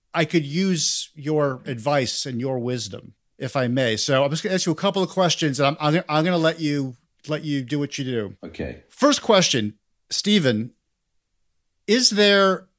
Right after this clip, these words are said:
Speaker 1: a me?
Speaker 2: I think you are.
Speaker 1: You think so?
Speaker 2: I think you are. Yeah, I'm not confident that I know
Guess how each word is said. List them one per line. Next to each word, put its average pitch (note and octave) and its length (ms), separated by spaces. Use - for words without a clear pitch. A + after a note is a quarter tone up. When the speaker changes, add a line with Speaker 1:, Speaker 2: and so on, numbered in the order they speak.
Speaker 1:
a D#3 100
me? C3+ 580
Speaker 2:
I B2+ 100
think D#3+ 240
you C3 160
are. D#2+ 380
Speaker 1:
You A#2+ 60
think C3+ 120
so? D3+ 280
Speaker 2:
I G#2+ 100
think A#2+ 300
you G#2 160
are. C#2 300
Yeah, D#2+ 360
I'm A2 220
not A#2 420
confident B2 800
that G2 160
I G2 160
know F#2 580